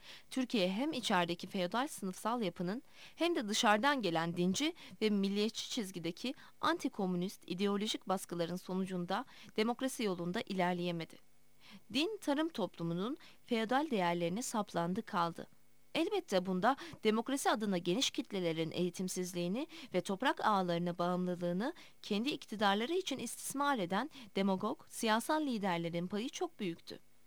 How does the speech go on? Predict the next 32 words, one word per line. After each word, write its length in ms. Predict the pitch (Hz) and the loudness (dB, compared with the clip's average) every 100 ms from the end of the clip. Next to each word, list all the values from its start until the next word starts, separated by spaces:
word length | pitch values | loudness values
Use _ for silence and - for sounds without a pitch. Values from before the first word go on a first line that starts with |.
| - - 233 - | -20 -20 -20 -2
Türkiye'yi 580 | 330 466 349 247 220 226 | 0 2 2 4 2 0
bugünlere 540 | 302 302 190 175 233 - - | 0 2 2 2 -2 -6 -8
ülkeyi 400 | - 220 - 330 | -2 -2 2 2
çok 260 | - 330 330 | 2 0 2
partili 440 | 226 190 196 180 | 2 2 0 0
dönemde 340 | 185 180 180 196 | 2 2 2 0
yöneten 460 | 180 170 180 277 | 0 -2 -2 -2
sağ 280 | 339 330 269 | -2 0 0
iktidarlar 640 | - - 180 175 185 269 359 - - - | 0 -6 0 2 4 2 0 -6 -16 -2
ve 120 | 185 - | 0 0
askeri 500 | 202 - 254 285 220 | -2 -2 0 0 4
darbeler 460 | 190 185 180 165 | 4 4 2 2
getirdi. 600 | 170 175 - 165 - - - - - - - - | -2 -8 -8 -10 -14 -18 -20 -20 -20 -20 -10 -6
Nitekim 380 | 220 220 - 185 | 0 0 -2 -6
Türkiye, 560 | - 330 - 190 233 - - | -4 -6 0 0 0 -4 -6
bin 100 | 208 | -2
dokuz 220 | 214 240 233 | 0 -2 -4
yüz 120 | - | -2
altmış 340 | - 247 - | -2 -4 -4
bir 60 | 294 | -2
Anayasası'nın 720 | 208 190 190 180 - 196 208 | 0 0 -2 -6 -6 -2 0
getirdiği 480 | 185 - 170 175 175 | -2 -4 -6 -4 -2
geçici 400 | 175 - 214 277 | -2 -4 -6 -4
bir 100 | 185 | -2
özgürlük 480 | 180 185 208 208 185 | 0 -2 -4 -4 0
ortamını 420 | 175 - 170 175 | 0 0 -4 -4
vurgulayan 600 | 170 165 170 170 190 285 - - - | -4 -6 -4 -4 -2 -4 -8 -18 -6
bin 140 | 190 190 | -2 -2
dokuz 300 | 190 196 185 | -2 -4 -4
yüz 140 | 170 | -4
altmış 420 | 185 - 185 - | -4 -4 -6 -4
bir, 120 | 254 | -6